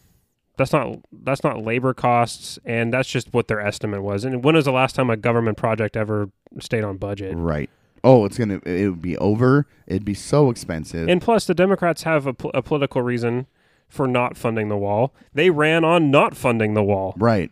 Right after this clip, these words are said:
Speaker 1: They just
Speaker 2: right.
Speaker 1: ran a
Speaker 2: Yeah,
Speaker 1: midterm
Speaker 2: that's
Speaker 1: election
Speaker 2: true.
Speaker 1: on not funding the wall. So if they
Speaker 2: Right.
Speaker 1: go and fund the wall, they're losers to, to, to their constituents.
Speaker 2: Mm,
Speaker 1: And you
Speaker 2: mm-hmm.
Speaker 1: have moderates like Nancy Pelosi, who's trying to fend off more radicals
Speaker 2: Yes.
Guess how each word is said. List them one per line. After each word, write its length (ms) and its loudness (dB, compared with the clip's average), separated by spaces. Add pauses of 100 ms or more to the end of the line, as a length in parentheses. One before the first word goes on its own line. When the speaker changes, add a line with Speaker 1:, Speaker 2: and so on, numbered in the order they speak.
(120)
Speaker 1:
They 120 4
just 180 6
Speaker 2:
right. 160 6
Speaker 1:
ran 20 4
a 100 4
Speaker 2:
Yeah, 180 8
Speaker 1:
midterm 120 6
Speaker 2:
that's 120 6
Speaker 1:
election 300 4
Speaker 2:
true. 100 8
Speaker 1:
on 180 6
not 280 2
funding 460 4
the 80 4
wall. 340 6
So 120 -2
if 60 -2
they 80 2
Speaker 2:
Right. 80 0
Speaker 1:
go 140 6
and 80 2
fund 200 2
the 60 4
wall, 300 6
they're 420 2
losers 600 0
to, 240 -2
to, 260 -6
to 200 -6
their 160 0
constituents. 760 -4
Speaker 2:
Mm, 300 -4
Speaker 1:
And 100 6
you 60 8
Speaker 2:
mm-hmm. 80 4
Speaker 1:
have 160 6
moderates 540 2
like 160 -2
Nancy 280 -2
Pelosi, 580 -2 (320)
who's 160 -2
trying 240 -2
to 80 0
fend 380 0
off 360 2 (220)
more 180 4
radicals 680 2
Speaker 2:
Yes. 440 -6